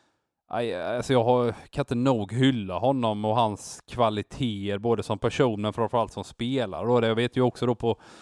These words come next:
min säsong där, så, så, eh, alltså jag såg aldrig honom fram till torsdag. Då började han jogga några varv runt planen där, för han var alltid inne och gymmade hela tiden. Och sen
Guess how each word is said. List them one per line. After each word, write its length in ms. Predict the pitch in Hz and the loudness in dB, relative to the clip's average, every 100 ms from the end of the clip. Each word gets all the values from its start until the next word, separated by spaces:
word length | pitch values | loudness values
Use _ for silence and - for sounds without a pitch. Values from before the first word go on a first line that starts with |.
| - - | -20 -6
min 260 | 131 120 95 | 0 0 0
säsong 480 | - - 135 117 117 | -6 2 2 4 4
där, 260 | 117 110 | 4 4
så, 280 | 101 117 104 | 0 -2 -2
så, 480 | - 117 110 110 107 | 0 2 2 2 0
eh, 600 | 107 107 92 73 71 - | -2 -4 -4 -6 -8 -6
alltså 160 | 113 135 | 0 2
jag 120 | 120 | 2
såg 440 | - 156 104 92 | 0 0 0 0
aldrig 280 | 113 139 123 | 2 4 4
honom 220 | 113 113 | 4 2
fram 260 | 110 135 110 | 2 2 2
till 120 | - | -4
torsdag. 580 | 110 135 110 98 - 95 | -4 -2 -2 -6 -8 -6
Då 100 | 110 | -2
började 260 | 110 113 110 | 2 2 2
han 120 | 113 | 2
jogga 460 | 117 127 110 101 107 | 2 2 0 -2 0
några 320 | 113 113 117 | 0 0 2
varv 260 | 123 101 | 4 2
runt 200 | 110 110 | 0 -4
planen 420 | - 120 92 90 110 | -2 -2 0 -2 -2
där, 80 | |
för 120 | 117 117 | 0 0
han 100 | 110 | 2
var 100 | 120 | 0
alltid 260 | 127 117 | 0 -4
inne 200 | 123 110 | -4 -2
och 60 | 98 | 0
gymmade 520 | 107 123 107 85 95 | 0 0 -2 -4 -4
hela 220 | 127 113 | 0 -2
tiden. 440 | - 113 95 92 107 | 0 0 0 -6 -4
Och 60 | |
sen 180 | 131 113 | 0 -2